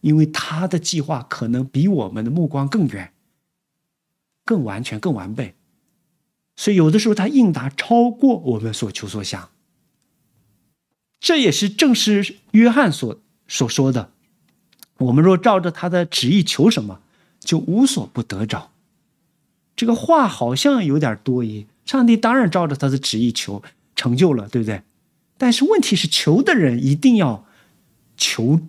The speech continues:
在他的旨意里面，就必然得到应答。这是我们祷告得应答的确据。你不要指望脱离神的旨意，“我相信神能垂听”，那是自己的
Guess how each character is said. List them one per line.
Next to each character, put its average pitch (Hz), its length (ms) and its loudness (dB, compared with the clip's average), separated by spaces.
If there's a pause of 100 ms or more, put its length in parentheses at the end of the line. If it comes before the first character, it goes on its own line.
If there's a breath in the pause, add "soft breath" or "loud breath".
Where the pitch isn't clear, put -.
在 226 380 -4
他 - 160 -4
的 180 80 -2
旨 - 180 -4
意 135 140 4
里 101 220 -4
面， 95 180 -10 (400)
就 247 160 2
必 262 300 0
然 92 200 -4
得 95 120 -8
到 98 120 -6
应 107 160 -2
答。 92 200 -12
这 214 100 0
是 208 100 2
我 185 140 2
们 202 160 0
祷 123 180 0
告 175 220 -2
得 151 160 2
应 214 240 0
答 139 140 -6
的 143 80 -4
确 - 180 -4
据。 135 140 -2
你 131 100 2
不 135 100 0
要 262 140 6
指 - 260 -4
望 160 300 2 (180 loud breath)
脱 247 200 0
离 262 100 6
神 160 220 0
的 160 80 2
旨 156 180 -6
意 131 40 -2 (120)
，“我 - 0 -
相 339 240 -2
信 359 140 0
神 247 220 0
能 226 180 0 (180 loud breath)
垂 175 180 2
听”， 180 400 2 (300 soft breath)
那 247 100 0
是 233 160 0
自 233 300 -2
己 - 180 -2
的 110 220 -6